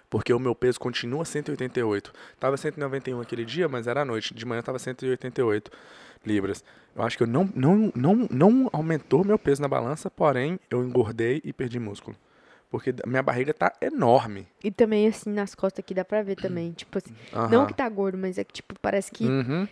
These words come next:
Speaker 2: sabe quando tem
Speaker 1: E dá pra
Speaker 2: celulite
Speaker 1: ver
Speaker 2: no
Speaker 1: que o
Speaker 2: corpo?
Speaker 1: músculo também perdeu bastante.
Speaker 2: É.
Speaker 1: Com certeza, não tem como você não perder músculo.
Speaker 2: É.
Speaker 1: Pra você, pra você ter uma ideia,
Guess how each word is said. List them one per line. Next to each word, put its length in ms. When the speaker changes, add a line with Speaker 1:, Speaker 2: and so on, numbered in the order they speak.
Speaker 2:
sabe 220
quando 200
tem 120
Speaker 1:
E 200
dá 120
pra 100
Speaker 2:
celulite 200
Speaker 1:
ver 100
Speaker 2:
no 60
Speaker 1:
que 80
o 60
Speaker 2:
corpo? 160
Speaker 1:
músculo 220
também 220
perdeu 360
bastante. 560
Speaker 2:
É. 220
Speaker 1:
Com 80
certeza, 420
não 100
tem 160
como 280
você 180
não 120
perder 280
músculo. 400
Speaker 2:
É. 140
Speaker 1:
Pra 80
você, 100
pra 200
você 100
ter 100
uma 80
ideia, 320